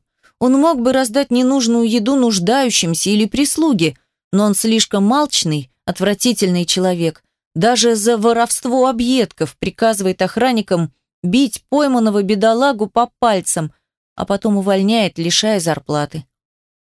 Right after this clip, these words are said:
Такие жуткие истории я узнаю из рассказов тётушки. Весной, во время празднования юбилея, Рита говорила, что в его честь возвели золотую статую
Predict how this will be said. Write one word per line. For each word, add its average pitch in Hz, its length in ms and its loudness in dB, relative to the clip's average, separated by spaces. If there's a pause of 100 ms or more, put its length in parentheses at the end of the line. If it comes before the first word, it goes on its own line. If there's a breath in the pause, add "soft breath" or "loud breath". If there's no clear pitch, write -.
(120)
Такие 208 320 0
жуткие 175 460 -2
истории 233 380 0
я 185 200 4
узнаю 185 400 0
из 208 100 -2
рассказов 185 540 -2
тётушки. - 640 -4 (500)
Весной, 254 460 2
во 185 160 2
время 208 280 0
празднования 185 720 -2
юбилея, 190 720 0 (400 soft breath)
Рита 247 320 0
говорила, 269 480 0
что 269 200 -2
в - 20 -2
его 247 280 0
честь 339 460 -2
возвели 202 480 0
золотую 226 520 0
статую 226 640 0